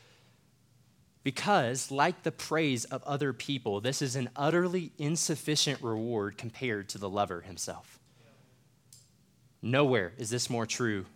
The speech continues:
than religious performance. How sad it would be to bypass the intimate love relationship with our Father, our Creator God,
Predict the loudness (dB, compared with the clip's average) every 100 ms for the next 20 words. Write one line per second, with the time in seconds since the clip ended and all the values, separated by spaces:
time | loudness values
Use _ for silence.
0 | _ -6 -2 0 0 -2 -6 -6 -6 -6
1 | -8 -10 -14 _ _ _ -4 0 2 6
2 | 8 8 6 2 0 0 0 4 4 4
3 | 0 0 -2 -4 -4 -2 -2 -2 -4 0
4 | 4 4 4 2 2 2 0 -2 -2 0
5 | 0 0 2 4 4 0 -2 -2 0 0
6 | 2 4 4